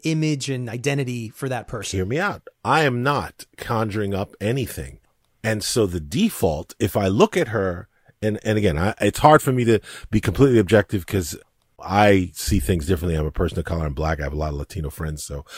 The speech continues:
Speaker 2: I see Latino different. But I'm just gonna put myself in the mindset of the average person. Let's just say the average white person, the average white audience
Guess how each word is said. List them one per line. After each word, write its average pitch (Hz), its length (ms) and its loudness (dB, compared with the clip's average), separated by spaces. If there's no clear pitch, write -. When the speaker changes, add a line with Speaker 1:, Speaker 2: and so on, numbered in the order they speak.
Speaker 2:
I 104 140 2
see 113 160 0
Latino 87 380 0
different. 78 420 -2
But 165 260 6
I'm 123 120 0
just 156 160 0
gonna 135 160 2
put 147 160 0
myself 117 300 0
in 110 80 -4
the 98 60 0
mindset 104 380 -4
of 76 80 -10
the 87 120 -4
average 101 220 -4
person. 98 340 -6
Let's 170 180 4
just - 120 -8
say 127 80 0
the 101 100 2
average 85 220 -2
white 87 240 -6
person, 76 320 -6
the 80 60 -6
average 87 200 -6
white 87 280 -4
audience 85 540 -2